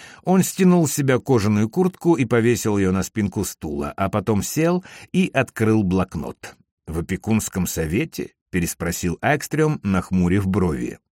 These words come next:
"Это на редкость непутевая девица",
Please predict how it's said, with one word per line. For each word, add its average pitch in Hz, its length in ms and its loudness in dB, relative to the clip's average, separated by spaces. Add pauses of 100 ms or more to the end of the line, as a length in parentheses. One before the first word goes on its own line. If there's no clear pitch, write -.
(680)
"Это 196 300 4
на 214 140 6
редкость 220 460 2
непутевая 180 580 4
девица", 87 600 -2